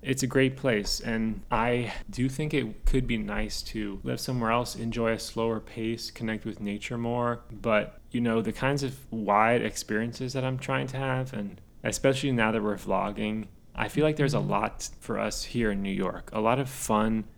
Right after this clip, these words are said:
Speaker 1: creative, visual, musical experiences for us here.
Speaker 2: I agree. I love New York for that reason, for all of the culture that's always evolving, always popping off in different little places. And the city has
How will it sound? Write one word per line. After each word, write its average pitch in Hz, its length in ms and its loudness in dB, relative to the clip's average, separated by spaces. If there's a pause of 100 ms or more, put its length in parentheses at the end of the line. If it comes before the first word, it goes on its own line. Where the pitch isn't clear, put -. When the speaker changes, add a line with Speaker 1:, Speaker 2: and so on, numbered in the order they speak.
(180)
Speaker 1:
creative, 104 540 -2
visual, 110 1000 -2 (240)
musical 110 680 2
experiences 104 600 -4
for 101 160 -8
us - 200 -6
here. - 320 -8 (260)
Speaker 2:
I 220 140 6
agree. 170 580 4 (300)
I 175 200 8
love 151 280 6
New 151 140 8
York 151 400 8
for 147 220 4
that 143 180 6
reason, 170 500 8
for 151 320 2
all 147 200 8
of 147 260 6
the 143 300 6
culture 180 600 6
that's 135 440 2 (100)
always 214 300 12
evolving, 160 800 8
always 160 240 6
popping 143 500 4
off 135 340 4
in 147 140 4
different 147 380 2
little 143 160 2
places. 147 680 2
And 139 320 2 (300)
the 185 120 6
city 190 440 8
has 175 720 10